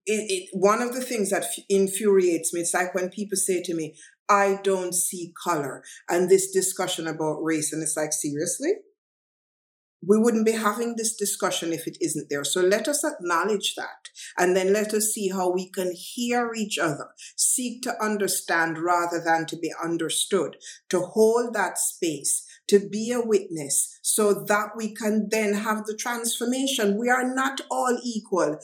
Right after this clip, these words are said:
We're different. And where, where life gets really beautiful is when I see your beauty and you see mine.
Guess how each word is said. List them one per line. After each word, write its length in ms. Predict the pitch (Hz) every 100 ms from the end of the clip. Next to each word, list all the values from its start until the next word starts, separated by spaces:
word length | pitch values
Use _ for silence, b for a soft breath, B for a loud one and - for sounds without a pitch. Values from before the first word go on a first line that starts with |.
| B
We're 300 | 190 214 220
different. 560 | 196 269 - 214 156 - - B B
And 260 | 185 175 170
where, 340 | 220 240 247
where 480 | 262 190 214 233 233
life 320 | 233 233 -
gets 300 | 214 214 -
really 380 | 202 220 214 208
beautiful 560 | 196 214 208 208 220 -
is 180 | 202 190
when 140 | 180 -
I 200 | 185 208
see 340 | 214 - 233 208
your 280 | 202 196
beauty 560 | 190 196 196 190 220 - B -
and 180 | 180 190
you 180 | 185
see 340 | 165 - 175 160
mine. 260 | 156 131